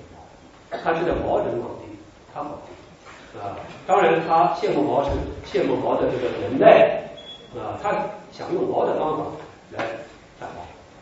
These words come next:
那么说道理啊，我们说蒋介石呢，他不是一个大的战略家，他没有形成概念的军事思想，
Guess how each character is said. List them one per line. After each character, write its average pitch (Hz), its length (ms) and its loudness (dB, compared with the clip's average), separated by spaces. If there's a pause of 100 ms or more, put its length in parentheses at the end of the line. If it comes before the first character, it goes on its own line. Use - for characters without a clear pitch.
(1300)
那 196 100 -2
么 196 380 8 (2500)
说 190 140 -2
道 202 140 8
理 - 80 6 (520)
啊， 123 80 -2 (640)
我 135 80 -6
们 147 100 0
说 156 140 4
蒋 - 240 0
介 165 100 -2
石 - 200 -2
呢， - 80 -2 (120)
他 151 120 -2
不 - 120 -4
是 - 160 -8
一 - 60 -6
个 - 60 -8
大 - 240 -4
的 - 100 -10
战 190 140 0
略 - 80 -4
家， - 100 -12 (1800)
他 - 180 10
没 - 140 8
有 - 140 6
形 - 260 2
成 - 220 0
概 - 240 2
念 - 280 4
的 - 40 -2 (260)
军 170 140 4
事 156 80 0
思 - 160 -6
想， - 80 -10